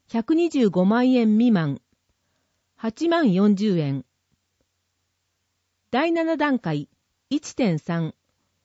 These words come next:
本人が住民税課税で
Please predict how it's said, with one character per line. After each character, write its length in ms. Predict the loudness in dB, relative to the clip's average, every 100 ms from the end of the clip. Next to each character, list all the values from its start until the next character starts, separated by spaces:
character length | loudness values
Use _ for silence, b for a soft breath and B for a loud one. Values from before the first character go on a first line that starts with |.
| _ _ _ _ -8
本 260 | -4 0
人 220 | 2 2
が 140 | 2 -2
住 240 | -2 -2
民 240 | 0 0 0
税 200 | -2 -2
課 200 | -4 -2
税 200 | -2 0
で 240 | -2